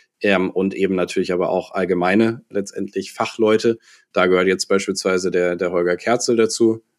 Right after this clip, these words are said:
Äh, mit dem Christian Maria Kreuser haben wir ja den ehemaligen C I O und, und Co-Gründer der Quirin Bank, äh, eben auch als, äh, allgemeineren Analystenpart dabei. Und vielleicht, ohne jetzt alle aufzählen zu wollen, aber zu guter Letzt vielleicht noch im Private Equity ist ja auch ein sehr wichtiges Segment,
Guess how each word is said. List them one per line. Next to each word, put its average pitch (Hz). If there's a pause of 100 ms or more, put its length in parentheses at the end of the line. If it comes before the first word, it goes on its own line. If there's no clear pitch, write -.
(120)
Äh, 92
mit 92
dem 90
Christian 92
Maria 87
Kreuser 92
haben 92
wir 92
ja 90
den 87
ehemaligen 92
C 92
I 90
O 90
und, 87
und 90
Co-Gründer 95
der 87
Quirin 110
Bank, 120
äh, 98
eben 98
auch 104
als, 101
äh, -
allgemeineren 98 (300)
Analystenpart 98
dabei. 92
Und 87
vielleicht, -
ohne 95
jetzt 90
alle 95
aufzählen 92
zu 87
wollen, 90
aber 87
zu -
guter 90
Letzt 92
vielleicht 87
noch 87 (340)
im 90
Private 92
Equity 98
ist 95
ja 87
auch 90
ein 90
sehr 92
wichtiges 95
Segment, 95